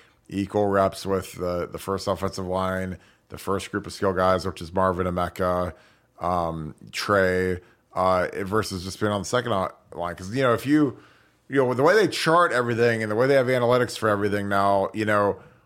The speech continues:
you have to kind of measure if you're, if you're being fair, okay, who did, who is he throwing to? Who is he, was he with the twos or the ones?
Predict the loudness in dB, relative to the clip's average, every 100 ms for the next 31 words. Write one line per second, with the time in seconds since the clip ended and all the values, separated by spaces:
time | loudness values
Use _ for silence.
0 | _ -10 -2 2 2 2 -2 -2 0 2
1 | 2 2 2 0 0 0 0 -2 -4 -4
2 | -4 -4 -4 2 4 4 2 0 -4 _
3 | _ _ -4 0 0 0 2 0 0 -6
4 | -4 -4 -2 -4 -2 -2 -2 -4 -2 -2
5 | -2 -4 -8 _ _ _ -14 -10 -4 0
6 | 0 0 -4 -4 -8 -4 -2 0 -2 -2
7 | -2 -2 -2 -4 -8 -10 -16